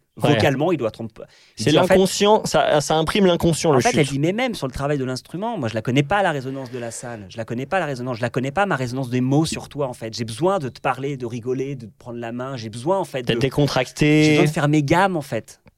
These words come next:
Speaker 2: Euh, j'ai
Speaker 1: Ouais.
Speaker 2: besoin de m'accorder.
Speaker 1: Et
Speaker 2: Et
Speaker 1: oui.
Speaker 2: en fait, c'est pas tu, on se tait et... action, bah, bah, bah, on est géniaux. Et puis
Speaker 1: Ouais,
Speaker 2: on se
Speaker 1: ouais.
Speaker 2: tait, tu vois ce que je veux dire ? J'ai, j'ai,
Speaker 1: T'as besoin de se chauffer, en fait.
Speaker 2: Ouais, et si c'est juste avant qu'il y a des figues et tout, enfin, je m'adapte, mais là, en mode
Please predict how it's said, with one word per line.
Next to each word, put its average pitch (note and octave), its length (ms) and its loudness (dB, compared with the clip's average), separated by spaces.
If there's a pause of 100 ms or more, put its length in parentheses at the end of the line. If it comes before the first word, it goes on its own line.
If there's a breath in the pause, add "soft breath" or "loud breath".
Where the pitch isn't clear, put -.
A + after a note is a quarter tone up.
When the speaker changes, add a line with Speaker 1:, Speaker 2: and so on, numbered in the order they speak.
Speaker 2:
Euh, G#2+ 420 -6
j'ai G#2+ 80 -4
Speaker 1:
Ouais. A2+ 60 4
Speaker 2:
besoin G#2+ 160 4
de C3 40 0
m'accorder. C#3+ 680 0
Speaker 1:
Et G#2+ 80 0
Speaker 2:
Et A#2+ 40 2
Speaker 1:
oui. - 80 4
Speaker 2:
en C3 60 0
fait, F3 420 4
c'est A2+ 180 -6
pas F3 160 2
tu, A#2 480 -6
on A#2 120 -8
se - 100 -18
tait D#3 300 -2
et... - 140 -12
action, - 260 0
bah, A#3 120 6
bah, C#4 100 10
bah, C4+ 160 8
on A#3 100 2
est G#3 80 2
géniaux. G3+ 300 0
Et - 60 -10
puis - 120 -4
Speaker 1:
Ouais, G#2 100 4
Speaker 2:
on G2 40 4
se F#2 60 4
Speaker 1:
ouais. F2 60 2
Speaker 2:
tait, G2+ 100 -2
tu - 100 -12
vois C3+ 80 -6
ce - 60 -12
que - 40 -12
je B2 60 -8
veux B2 40 -10
dire ? D#3 180 -6
J'ai, A#2 260 -8
j'ai, - 160 -8 (200)
Speaker 1:
T'as - 80 -2
besoin D#3+ 160 2
de - 40 -2
se E3 80 2
chauffer, A3+ 340 2
en D#3+ 100 6
fait. G#2 200 2
Speaker 2:
Ouais, B3 380 6
et C3 160 -2
si - 180 -4
c'est A#3 140 -4
juste F#3+ 240 -4
avant F3+ 240 2
qu'il E3+ 80 -4
y - 20 -2
a - 40 -2
des C3 80 -4
figues D3 280 -8
et D#3 80 -2
tout, - 100 -14
enfin, C3 180 -8
je A#2 100 -10
m'adapte, F#3 320 -2
mais G#2+ 100 -8
là, D3 140 0
en A2+ 80 2
mode D3+ 400 -2